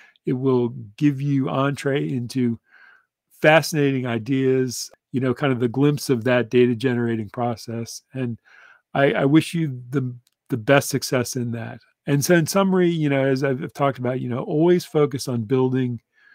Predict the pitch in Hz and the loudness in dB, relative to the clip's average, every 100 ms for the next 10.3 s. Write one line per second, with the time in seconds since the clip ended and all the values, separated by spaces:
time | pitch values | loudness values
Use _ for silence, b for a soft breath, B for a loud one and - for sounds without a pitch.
0 | b b _ - 135 120 123 127 131 127 | b b _ 2 2 6 6 4 2 0
1 | 131 131 131 123 - - _ _ _ 156 | 0 0 -4 -6 -14 -16 _ _ _ 6
2 | 185 233 202 196 214 175 180 160 - 127 | 6 6 2 2 2 4 2 2 -2 -4
3 | 147 - _ _ _ _ _ _ _ _ | -4 -8 _ _ _ _ _ _ _ _
4 | _ _ - 131 143 180 196 - 170 160 | _ _ -4 0 6 6 6 2 0 0
5 | 147 135 131 120 131 120 107 110 110 - | -2 -2 -4 -2 0 0 -2 -10 -10 -8
6 | 123 120 117 117 - 143 107 - 156 - | -4 0 0 0 -2 -4 -6 -4 -6 -4
7 | - 156 151 151 - b b b _ 131 | -2 0 0 -2 -8 b b b _ -4
8 | 107 135 143 139 147 135 131 120 117 113 | 0 0 0 -4 -4 -2 -2 -2 -2 -2
9 | 107 127 120 113 131 123 135 120 - 135 | -4 -4 -4 -2 -4 -4 -6 -8 -4 -4
10 | 123 117 | -4 -6